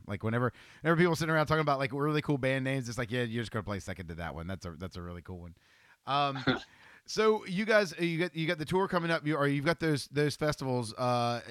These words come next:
Speaker 1: you know, that's what's on your website. Do y'all have a tour coming up this year? What, what's the, what's the latest for y'all? I know you said you're coming towards Tennessee. Is that, is that a bunch of dates that are being strung together for a certain tour, or, or where are y'all looking at now as far as album releases or anything like that?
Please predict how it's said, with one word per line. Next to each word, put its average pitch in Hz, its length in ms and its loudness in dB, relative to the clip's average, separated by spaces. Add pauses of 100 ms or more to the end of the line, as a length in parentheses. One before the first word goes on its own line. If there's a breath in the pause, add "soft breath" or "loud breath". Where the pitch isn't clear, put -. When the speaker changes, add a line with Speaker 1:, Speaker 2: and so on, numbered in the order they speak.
Speaker 1:
you 135 140 -2
know, 127 60 2
that's 139 220 0
what's 151 160 -6
on 143 220 0
your 117 140 0
website. 120 560 0
Do 113 60 -2
y'all 147 160 4
have 175 140 2
a 120 40 -4
tour 190 360 -2
coming 202 240 -4
up 202 180 0
this 180 300 -6
year? 202 300 -4
What, 185 240 -4
what's 175 220 -4
the, 156 240 -4
what's 147 240 -8
the 147 120 -4 (160)
latest 127 480 -4
for 127 80 -6
y'all? 123 400 0 (240 loud breath)
I 127 60 -4
know 165 60 2
you 185 80 2
said 160 140 -2
you're 143 140 -4
coming 143 240 -2
towards 143 300 -4
Tennessee. 131 440 -4
Is 98 100 -4
that, 123 240 -2 (460 soft breath)
is 107 80 -8
that 139 120 2
a 131 40 -2
bunch 123 180 -2
of 123 60 -6
dates 139 200 -2
that 135 120 -2
are 123 40 -2
being 127 180 0
strung 135 200 -2
together 127 240 -4
for 113 140 -4
a 107 40 -6
certain 101 280 -8
tour, 226 300 2
or, 139 320 -2
or 131 100 -6
where 151 240 -2
are 160 40 0
y'all 147 220 -4
looking 131 260 -8
at 123 120 -8
now 120 280 -6
as 110 100 -8
far 117 180 -6
as 101 80 -8
album 127 340 -2
releases 120 380 -6
or 110 60 -2
anything 104 280 -6
like 90 140 -10
that? 90 240 -14